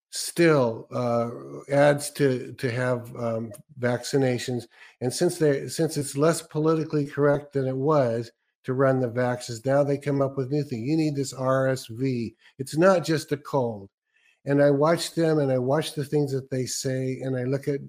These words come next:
Doreen, and I said, "They are before our eyes killing people."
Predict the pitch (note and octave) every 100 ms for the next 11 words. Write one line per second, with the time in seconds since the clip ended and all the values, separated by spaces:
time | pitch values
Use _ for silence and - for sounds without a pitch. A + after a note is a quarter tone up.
0 | _ _ _ _ _ - C3 C#3 C3+ C3+
1 | B2+ - C#3+ B2+ D#3 D#3+ D3 C3+ B2+ C3
2 | - - D#3+ F3 D#3+ D3 C3+ C3 C#3 C#3
3 | A#2+ A2 - - _ _ - - - F3
4 | F3+ D#3+ A2 F#2+ - - B2+ A2 A#2 A#2